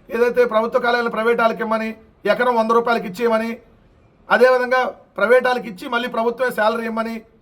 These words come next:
ఎక్కడా చెప్పలా ఇది. ఇంకా మీరు ప్రజలను మభ్యపెట్టమాకండి.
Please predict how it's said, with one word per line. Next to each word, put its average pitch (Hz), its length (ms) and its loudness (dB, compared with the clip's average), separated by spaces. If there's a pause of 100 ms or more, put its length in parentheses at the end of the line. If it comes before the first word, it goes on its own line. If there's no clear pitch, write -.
(220)
ఎక్కడా 170 240 -6
చెప్పలా 208 340 -4
ఇది. 170 240 -8 (920)
ఇంకా 185 220 0
మీరు 220 140 0
ప్రజలను 196 340 2
మభ్యపెట్టమాకండి. 196 800 0